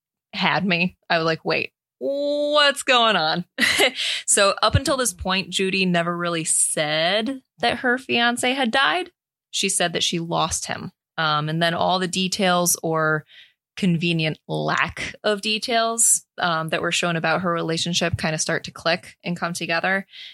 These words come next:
And it comes to light that Judy joins this group, uh, because she feels a sense of loss in her life, not just because her fiance broke up with her, but because she's experienced five miscarriages. Um, that, by the way, totally justifies her belonging to that group,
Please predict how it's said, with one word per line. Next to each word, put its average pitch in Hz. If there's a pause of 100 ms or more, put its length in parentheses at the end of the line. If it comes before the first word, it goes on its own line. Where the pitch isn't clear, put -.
(140)
And 185
it 160
comes 180
to 190
light 175
that 180
Judy 185
joins 175
this 165
group, 175 (260)
uh, 156
because 170
she 180
feels 190
a 185
sense 170
of 180
loss 165 (460)
in 190
her 170
life, 160
not 175
just -
because 175
her 175
fiance 170
broke 170
up 233
with 196
her, 175
but 165
because 165
she's 165
experienced 160
five 165
miscarriages. - (640)
Um, 151
that, 151
by 175
the 160
way, 156 (360)
totally 170
justifies 165
her 165
belonging 170
to 185
that 175
group, 185